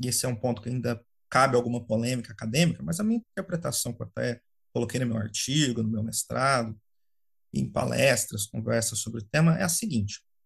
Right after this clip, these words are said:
O fenômeno tributário é um fenômeno muito abrangente. Ele é um fenômeno que afeta todo o sistema econômico, e não só econômico, social também. E como o sistema tributário, ele é muito ruim, ele tem muitas falhas, né? A falha principal é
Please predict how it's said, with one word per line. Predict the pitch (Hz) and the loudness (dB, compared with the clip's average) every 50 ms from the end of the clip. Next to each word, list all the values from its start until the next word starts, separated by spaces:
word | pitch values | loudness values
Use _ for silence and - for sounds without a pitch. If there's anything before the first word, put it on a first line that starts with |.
| _ _ _ _ _ - | _ _ _ _ _ -8
O | - | -4
fenômeno | - - 220 220 240 247 233 | 2 4 4 4 6 4 2
tributário | - 156 117 107 101 - 135 147 131 131 | 2 0 -2 -2 0 2 4 4 4 2
é | |
um | 135 | 0
fenômeno | - - 139 139 147 151 156 | -2 -4 -4 -2 2 2 2
muito | 151 139 151 160 - | 2 2 0 0 2
abrangente. | 165 156 165 180 202 196 151 135 135 139 135 117 - - - - - _ _ _ _ _ _ _ _ _ - | 2 2 4 4 4 4 4 4 2 2 2 0 -2 -2 -6 -6 -6 _ _ _ _ _ _ _ _ _ -8
Ele | - - | -4 -4
é | 113 | -4
um | |
fenômeno | 107 - 131 120 123 123 131 135 | -2 -2 -2 0 0 0 0 0
que | - - | 0 0
afeta | 147 - - - - - 131 127 147 - - 180 175 175 _ _ _ _ _ - | -2 -2 -4 -6 0 4 4 4 4 4 2 0 0 -2 _ _ _ _ _ 2
todo | 196 190 226 262 262 | 4 6 6 6 4
o | 262 - | 2 0
sistema | - 208 - - - 180 180 | 0 0 0 0 2 2 0
econômico, | 175 175 220 226 170 143 165 208 240 - - | 2 2 2 4 6 6 4 4 2 0 -2
e | 151 | -2
não | 127 139 180 | 0 0 0
só | 220 - - 202 | 0 0 0 0
econômico, | 214 208 - 247 233 139 156 175 165 170 - | -2 -2 -2 0 2 4 4 4 2 2 -2
social | - - 123 - - - 135 123 135 | -4 -2 -2 -2 -2 0 0 -2 -2
também. | - - 101 101 - 135 120 113 - _ _ _ _ _ _ _ _ _ _ _ _ _ _ _ _ _ - | -2 -2 -2 0 0 0 0 -2 -4 _ _ _ _ _ _ _ _ _ _ _ _ _ _ _ _ _ 0
E | - 240 | 2 2
como | 294 - 269 277 277 | 4 4 2 4 4
o | |
sistema | - - 165 - 170 165 | 2 2 4 6 6 6
tributário, | 165 165 147 139 139 - 135 131 123 | 6 4 2 -2 0 4 4 4 6
ele | 123 127 | 6 4
é | 123 | 4
muito | 127 127 131 135 160 190 208 202 - | 4 4 4 4 6 6 6 4 2
ruim, | 120 117 113 117 127 143 131 | -4 -2 0 0 2 2 2
ele | 110 104 104 | 0 0 -2
tem | 104 120 123 | -2 -2 0
muitas | 120 120 123 143 165 208 202 160 - 107 - - | 2 2 6 6 8 8 8 6 2 -2 -4 -4
falhas, | - - 117 127 120 98 104 - - - | 0 2 4 4 4 2 0 -4 -10 -8
né? | - 113 | -8 -8
A | |
falha | 107 - - - 135 147 151 156 | -6 -4 0 4 4 6 6 4
principal | - - - 127 123 - - - - - - 110 110 107 104 104 107 - | 2 0 -4 -4 -2 -2 -4 -4 -4 0 2 4 4 4 2 0 -4 -2
é | 123 123 139 143 143 | 2 4 4 4 4